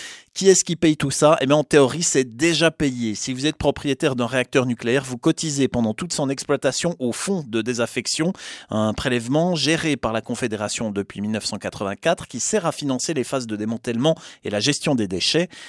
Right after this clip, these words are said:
Actuellement, les experts estiment que le coût total de désaffection des centrales nucléaires suisses va s'élever à environ vingt milliards de francs qui doivent,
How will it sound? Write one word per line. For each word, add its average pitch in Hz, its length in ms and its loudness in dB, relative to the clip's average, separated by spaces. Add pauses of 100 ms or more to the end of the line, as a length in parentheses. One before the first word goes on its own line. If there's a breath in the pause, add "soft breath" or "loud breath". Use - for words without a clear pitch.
(160 loud breath)
Actuellement, 113 400 0
les 107 160 -2
experts 117 340 0
estiment 143 360 -2
que - 120 0
le 107 140 2
coût - 160 -2
total 147 480 2
de 101 200 0
désaffection 123 640 -2
des 123 100 -2
centrales 139 320 -4
nucléaires 120 360 0
suisses 151 220 -4
va 123 160 0
s'élever 123 440 -2
à 131 60 -2
environ 120 380 -2
vingt 131 300 2
milliards 143 440 0
de 107 120 -2
francs 147 320 -2 (320 loud breath)
qui 107 80 -10
doivent, 151 420 8